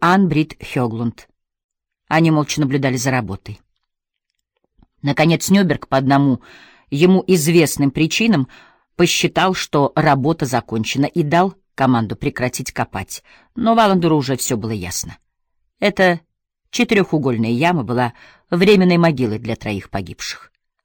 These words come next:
Они встали около ямы полукругом. «Довольно большая», — сказал Нюберг. «Да», — сказал Валандер, — «довольно большая. Хватило бы и на четверых». Его передернуло.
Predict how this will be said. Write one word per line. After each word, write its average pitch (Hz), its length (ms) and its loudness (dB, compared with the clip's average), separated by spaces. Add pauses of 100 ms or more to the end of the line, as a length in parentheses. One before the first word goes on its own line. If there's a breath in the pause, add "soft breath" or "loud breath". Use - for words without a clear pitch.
(340)
Они 147 220 0
встали 135 280 -2
около 123 220 -2
ямы 117 320 -2
полукругом. 104 600 -10 (760)
«Довольно 131 420 0
большая», — 147 400 0
сказал 98 360 -8
Нюберг. 87 440 -10 (520)
«Да», — 185 220 -2
сказал 135 360 0
Валандер, — 120 460 0 (260 loud breath)
«довольно 175 360 -2
большая. 104 460 -6 (540)
Хватило 165 480 0
бы 127 140 -2
и 120 40 -2
на 117 80 -4
четверых». - 540 -12 (760)
Его 139 220 -2
передернуло. 92 640 -8